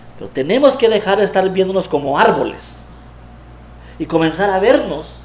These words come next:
claramente. Pero por eso es que esta historia comienza de esta manera, porque nos está diciendo que veamos la,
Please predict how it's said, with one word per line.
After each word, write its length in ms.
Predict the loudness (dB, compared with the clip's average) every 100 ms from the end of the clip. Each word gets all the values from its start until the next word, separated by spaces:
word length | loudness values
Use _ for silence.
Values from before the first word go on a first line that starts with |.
| -20 -20 -20 -20 -14 -4
claramente. 720 | -2 -2 -2 -4 -4 -8 -14 -16 -20 -20 -20 -20 -20 -20 -20 -20 -20 -20 -20 -20 -20 -20 -12
Pero 280 | -2 -2 -2 -10 -20 -12
por 160 | 0 4
eso 140 | 4
es 100 | 2
que 60 | -2
esta 160 | 0 0
historia 340 | 2 2 2
comienza 460 | 2 -2 -2 -4 -4
de 40 |
esta 160 | -4 -8
manera, 500 | -6 -4 -2 -4 -10 -16 -10
porque 180 | -6 -2
nos 120 | -2
está 200 | -2 -2
diciendo 760 | -2 -4 -2 0 0 0 -2 -2 -16 -20 -20 -6
que 120 | 0
veamos 400 | 2 0 0
la, 100 | -2